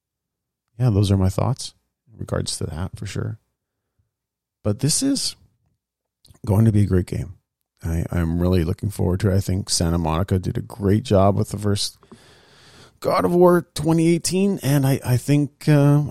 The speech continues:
I have no reason to believe that, uh, they won't with, you know, this, this coming, you know, God of War Ragnarok. And I think it's gonna be a great one.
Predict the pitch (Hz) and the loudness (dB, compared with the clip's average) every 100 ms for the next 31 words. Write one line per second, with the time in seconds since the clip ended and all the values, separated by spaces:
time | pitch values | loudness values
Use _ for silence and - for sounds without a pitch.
0 | - 127 120 113 120 117 120 - 107 101 | 2 4 6 4 4 6 4 2 -2 0
1 | 104 110 120 117 117 - 123 120 120 117 | 2 4 4 0 -4 0 2 2 2 0
2 | 120 123 127 - 156 160 _ _ _ _ | 0 -2 -6 -10 -16 -20 _ _ _ _
3 | _ _ - 123 156 165 - 160 - 107 | _ _ -6 -2 -2 -4 -6 -6 -4 -4
4 | 113 - 113 113 113 113 113 - _ _ | -6 -4 -2 0 0 -2 -4 -12 _ _
5 | _ 101 104 101 104 104 104 107 135 139 | _ -6 -2 2 4 4 4 4 2 0
6 | 92 - - 92 98 101 101 95 - 101 | -4 -6 -2 0 0 -2 -4 -4 -2 0
7 | 98 95 98 95 95 - _ _ 92 - | 0 2 2 0 -4 -12 _ _ -6 2
8 | 104 113 123 123 | 2 4 2 0